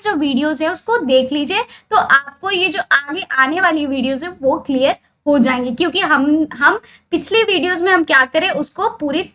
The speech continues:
अच्छी तरीके से sequence में पढ़ा रहे हैं। तो अगर आप बीच से देखेंगे तो आपको समझ में ना आए, तो इसीलिए क्या करिए आप पिछली videos को अच्छे से देखिए,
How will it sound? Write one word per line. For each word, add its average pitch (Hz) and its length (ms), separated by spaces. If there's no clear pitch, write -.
अच्छी 392 340
तरीके 269 480
से 403 160
sequence 403 600
में 403 120
पढ़ा 214 300
रहे 233 100
हैं। 233 80
तो 330 60
अगर 370 100
आप 359 140
बीच 392 260
से 453 80
देखेंगे 294 460
तो 311 140
आपको 285 540
समझ 320 380
में 440 160
ना 339 160
आए, 214 400
तो 262 220
इसीलिए 349 480
क्या 294 160
करिए 302 240
आप 494 340
पिछली 392 340
videos 285 500
को 415 60
अच्छे 269 460
से 370 160
देखिए, 233 460